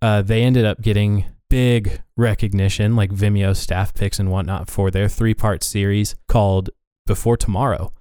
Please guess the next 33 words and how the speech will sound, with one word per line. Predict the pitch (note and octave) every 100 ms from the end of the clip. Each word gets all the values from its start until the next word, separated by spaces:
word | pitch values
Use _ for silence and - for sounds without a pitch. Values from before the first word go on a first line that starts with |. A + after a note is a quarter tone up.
| _
And | A#2 A2 G#2 G#2
he | - A2+ G#2+
invited | G2 G2+ G2+ G2
a | F#2+
bunch | G2+ G2
of | G2+
us | G2 F#2 - - - _
up | C3+ -
to | B2+ B2
Bozeman | A2+ A#2 A#2 C3+ D3
for | A2+
a | F#2+
big | F#2 A2 A2 A2
premiere | - G2+ G2+ G2+ G#2
event | G#2 G2+ - _
they | -
had | A2 G#2
at | G2
the | G2
Rialto | F#2+ F#2+ G2+ G#2+
Theater | - G#2 G#2+ A#2
there | G#2+
in | F#2+
Bozeman. | F#2+ F#2+ A2 A#2+ - _ _ _ _ _ _ _ -
I | G2+
said | A#2 F#2
Bozeman | G#2 G#2 G2+
a | F2+
lot | F#2 A#2 -
just | - F#2+
then, | G2+ F#2+
didn't | G#2 G#2
I? | F#2+ F2+